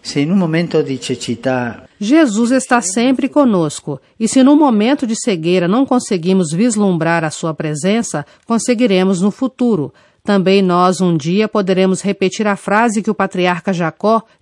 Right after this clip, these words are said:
Speaker 2: disse certa vez: "Na verdade, o Senhor está neste lugar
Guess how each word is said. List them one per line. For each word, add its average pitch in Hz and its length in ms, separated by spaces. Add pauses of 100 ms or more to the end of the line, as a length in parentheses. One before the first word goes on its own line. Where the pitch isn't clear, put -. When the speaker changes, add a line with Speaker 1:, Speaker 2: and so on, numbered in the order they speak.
Speaker 2:
disse 196 480
certa 175 420
vez: 160 460 (320)
"Na 180 100
verdade, 202 600
o - 20
Senhor 233 440
está 277 440
neste 240 340
lugar 190 460